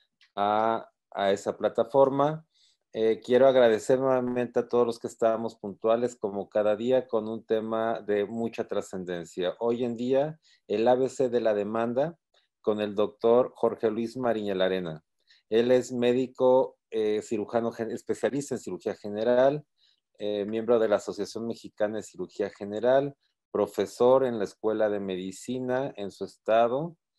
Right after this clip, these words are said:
Él es de Chi-, del estado de Chihuahua. Y, eh, sin más preámbulo, los dejo, eh, con él. Y al final, como ustedes saben, se,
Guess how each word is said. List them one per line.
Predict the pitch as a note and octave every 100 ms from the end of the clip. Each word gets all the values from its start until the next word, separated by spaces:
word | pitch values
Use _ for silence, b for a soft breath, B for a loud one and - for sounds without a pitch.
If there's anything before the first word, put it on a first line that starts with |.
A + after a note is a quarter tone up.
| _ _
Él | G2+ G2+ G2+
es | G#2 G2
de | G2+ F#2+ F#2 F#2 - - _
Chi-, | - A#2 G2
del | G2+
estado | G2 - A2
de |
Chihuahua. | G2+ G2+ F#2 C3 C3+ C3+ F3 E3 _ _ _ _ -
Y, | B2 B2+ C3+ C#3 C#3+ - _ -
eh, | A2 A2
sin | - A2+
más | B2+ B2
preámbulo, | - B2 B2+ B2 B2+ A#2+
los | A2+
dejo, | G#2+ A#2 - A#2 A#2 A#2 A2+ -
eh, | G#2 G2+ -
con | G#2+ A2+
él. | C#3+ F#3 G3 _ _ _ _ _
Y | - A#2+ B2 C3
al | A#2+ -
final, | - A2 A#2 D3+ E3+
como | C3
ustedes | A2 B2 A#2+ B2
saben, | - B2 D3+
se, | D3+